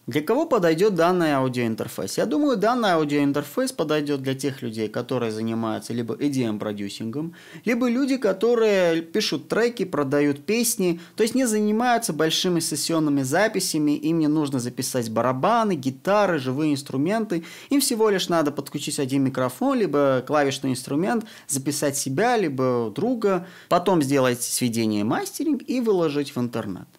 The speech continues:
Либо продавать кому-то. Здесь небольшой совет от меня. Если вы будете в будущем использовать U A T D S P плагины, то обязательно купите Quad-версию, потому что соло и дуо-версия в данный момент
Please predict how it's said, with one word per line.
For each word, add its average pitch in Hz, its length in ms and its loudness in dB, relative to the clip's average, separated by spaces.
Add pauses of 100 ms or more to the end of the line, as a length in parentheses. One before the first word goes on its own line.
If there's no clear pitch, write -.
(240)
Либо 392 260 0
продавать 139 600 0
кому-то. - 380 -10 (160)
Здесь 247 260 2
небольшой 175 400 4
совет 156 380 2
от - 160 -4
меня. 110 320 -2 (440)
Если 233 280 2
вы 214 120 2
будете 214 340 2
в 127 100 -2
будущем 143 420 2
использовать 120 560 -2
U 131 140 4
A 113 120 6
T - 160 -10
D 117 200 -2
S - 80 0
P 104 180 -2
плагины, 123 600 2 (260)
то - 300 4
обязательно 151 760 2
купите 185 460 -2
Quad-версию, 127 920 0
потому 185 340 2
что 208 140 -2
соло 170 500 4
и - 160 -4
дуо-версия 131 840 2
в 98 80 -8
данный 139 320 4
момент 117 500 2